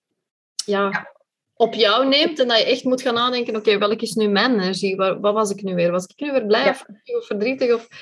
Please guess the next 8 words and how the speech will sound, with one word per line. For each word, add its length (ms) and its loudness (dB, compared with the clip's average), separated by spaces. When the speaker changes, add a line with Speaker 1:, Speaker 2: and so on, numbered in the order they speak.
Speaker 1:
ja. 280 -4
Eh, 340 -2
maar 120 2
dat 200 2
maakt 440 0
ook 160 -2
juist, 640 -2
denk 480 0